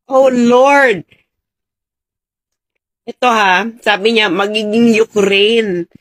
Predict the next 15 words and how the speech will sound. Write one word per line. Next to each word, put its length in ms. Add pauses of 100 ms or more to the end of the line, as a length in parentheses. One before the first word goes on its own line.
(200)
Gusto 360
daw 200
niyang 280
maging 600
Ukraine 560
ang 160
Pilipinas. 1040 (400)
Ukraine! 960 (920)
Ukraine! 1160 (3500)
Tinanong 400
siya, 160
gusto 240
mo 80
ng 160
gera? 720